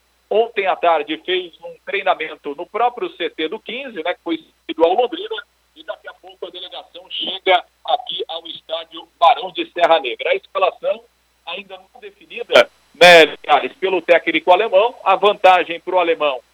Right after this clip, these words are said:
é que ele tem a volta de alguns titulares, né, que desfalcaram a equipe na, nas últimas partidas, como é o caso do Rai Ramos, como é o caso do Matheus Bianchi, do centroavante Milen.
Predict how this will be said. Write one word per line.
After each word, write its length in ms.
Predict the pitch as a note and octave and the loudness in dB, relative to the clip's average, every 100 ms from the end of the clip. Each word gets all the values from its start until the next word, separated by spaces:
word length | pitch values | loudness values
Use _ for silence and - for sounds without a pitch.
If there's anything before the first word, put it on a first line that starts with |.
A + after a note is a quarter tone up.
| _ _ | _ _
é 80 | E3 | -20
que 100 | A3 | _
ele 140 | G3 | -18
tem 180 | - F#3 | -14 -12
a 60 | E3 | -12
volta 560 | E3 E3+ E3 D3 B2 | 4 6 6 4 4
de 200 | - F#3 | 4 4
alguns 360 | E3+ G#3+ C4 - | 4 2 -8 -10
titulares, 600 | G3+ G3+ E3 F#3+ A3+ G#3+ | -10 2 6 6 6 -2
né, 120 | F3 | -6
que 120 | F#3+ | -6
desfalcaram 720 | F3+ - F3+ D#3+ E3 E3+ E3 | -10 -4 0 2 6 6 6
a 80 | D#3 | 0
equipe 520 | C#3+ - F#3 - D3 - _ _ _ _ | -2 -6 -10 -6 -6 -8 _ _ _ _
na, 240 | D#3 D3+ C#3+ | 2 2 0
nas 160 | D3 | -6
últimas 280 | - F3 D#3+ | -8 -10 -4
partidas, 520 | - A#3 - C4 B3 - | 2 0 0 -2 0 0
como 120 | G3 | -2
é 60 | E3 | 0
o 40 | |
caso 240 | F3+ D#3+ | 2 0
do 100 | D#3+ | 0
Rai 220 | D3 F3+ F3+ | 0 0 0
Ramos, 580 | G3+ A3+ G#3+ F#3 - - _ _ | -2 -2 -2 -6 -8 -18 _ _
como 160 | F#3 - | -16 -12
é 20 | |
o 60 | - | -6
caso 260 | F3 D#3+ D#3+ | 0 0 0
do 80 | |
Matheus 420 | E3+ D3+ - E3 D#3+ | 2 2 0 -6 -4
Bianchi, 540 | G3 F#3+ G#3 G3+ F#3 | 0 2 2 -2 -4
do 180 | E3+ - | -4 -2
centroavante 600 | F3 - F3 D3 E3+ - | -4 2 4 4 -2 -8
Milen. 500 | F#3 G3+ G#3+ G#3 | -10 -2 4 4